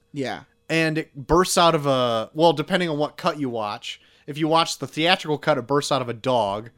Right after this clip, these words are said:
Speaker 1: Yeah.
Speaker 2: If you watch the assembly cut, it bursts out of an ox.
Speaker 1: Yeah.
Speaker 2: And it makes more sense if it bursts out of an ox. <laughs>
Speaker 1: <laughs>
Speaker 2: D-, I don't know. But anyway,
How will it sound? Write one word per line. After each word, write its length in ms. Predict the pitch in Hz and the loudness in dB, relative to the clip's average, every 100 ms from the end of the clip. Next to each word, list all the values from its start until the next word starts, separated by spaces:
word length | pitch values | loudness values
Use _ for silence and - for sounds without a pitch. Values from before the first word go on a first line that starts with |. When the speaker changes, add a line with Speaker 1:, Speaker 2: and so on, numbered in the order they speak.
| _ | _
Speaker 1:
Yeah. 260 | - 117 82 | -14 -14 -10
Speaker 2:
If 140 | 143 143 | -12 -6
you 100 | 147 | 2
watch 320 | 147 143 - | 2 2 -4
the 200 | 131 120 | -6 -6
assembly 460 | 113 - 208 185 143 | -4 0 2 2 -2
cut, 220 | 151 143 | 0 -2
it 100 | 123 | 0
bursts 280 | 139 147 143 | -2 -2 -2
out 140 | 135 | -2
of 60 | 120 | -4
an 100 | 110 | -8
ox. 680 | 127 127 95 - - - - _ - | 0 2 0 -8 -12 -12 -18 _ -12
Speaker 1:
Yeah. 240 | 120 92 - - _ _ _ | -10 -10 -14 -20 _ _ _
Speaker 2:
And 120 | - 156 | -4 -2
it 60 | |
makes 240 | 165 190 190 | 2 2 2
more 160 | 185 | 0
sense 300 | 165 190 175 | 2 0 0
if 80 | 147 | -2
it 120 | 131 | -4
bursts 240 | 117 139 - | 0 -2 0
out 120 | 131 | -2
of 60 | 123 | -2
an 80 | 120 | -2
ox. 580 | 120 107 - - - - _ _ | 0 -2 -6 -12 -12 -16 _ _
<laughs> 0 | |
Speaker 1:
<laughs> 920 | 392 - - - - 190 - 185 185 - | -4 -4 -16 -12 -6 -4 -4 -4 -6 -6
Speaker 2:
D-, 720 | 185 196 208 233 180 165 220 - - | -10 -10 -12 -14 -14 -2 -2 -2 4
I 140 | 185 | 6
don't 180 | 170 139 | 6 4
know. 200 | 120 110 | 0 -4
But 240 | 123 269 247 | 6 6 8
anyway, 520 | 269 220 196 196 | 4 6 6 4